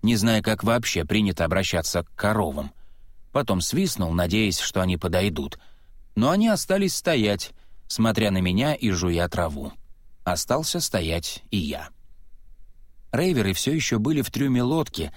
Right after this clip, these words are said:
освещённые стробоскопами. В Манхэттене сейчас половина первого, и миллионы нью-йоркцев напиваются, танцуют и занимаются сексом. А я стоял на поле в Бельгии в свете восходящего солнца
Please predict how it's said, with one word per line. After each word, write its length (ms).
освещённые 720
стробоскопами. 960
В 100
Манхэттене 540
сейчас 360
половина 440
первого, 560
и 80
миллионы 360
нью-йоркцев 640
напиваются, 800
танцуют 720
и 180
занимаются 640
сексом. 560
А 100
я 160
стоял 460
на 160
поле 320
в 100
Бельгии 520
в 60
свете 360
восходящего 720
солнца 600